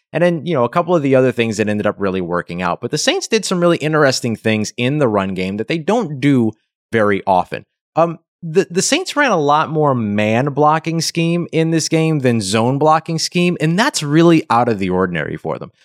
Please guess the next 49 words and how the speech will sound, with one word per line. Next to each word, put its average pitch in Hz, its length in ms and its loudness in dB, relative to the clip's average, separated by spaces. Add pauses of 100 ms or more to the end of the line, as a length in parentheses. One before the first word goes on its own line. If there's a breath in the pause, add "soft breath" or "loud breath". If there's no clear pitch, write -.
(140 soft breath)
So - 140 -2
even 349 180 0
though 320 120 0
they 196 120 0
went 165 220 -2
back 156 220 2
to 156 60 0
something 135 380 0
a 127 40 4
little 127 180 4
bit 123 160 0
familiar 165 500 2
in 131 60 -4
terms 135 200 -2
of 113 100 -6
what 123 120 -4
we 127 80 -4
saw 120 240 2
at 107 80 0
the 104 80 -4
beginning 95 380 -2
of 82 100 -8
the 85 60 -12
season, 233 420 -2
there's 160 220 -4
just - 260 -6
enough 220 400 -4
different 170 400 -2
about 90 300 -2
it 110 160 -6 (380)
that 190 240 0 (340)
we 220 200 -4
should 226 200 -4
highlight 170 460 2
it 170 220 -2
because 165 420 0
it's 175 180 -2
probably 160 760 0
gonna 135 240 2
come 120 300 -2
up, - 160 0
because 143 320 -2
these 208 240 -2
types 180 240 -2
of 165 80 -4
things 131 300 -4
don't 120 180 0
happen 117 400 -4 (140)
unintentionally 107 960 -6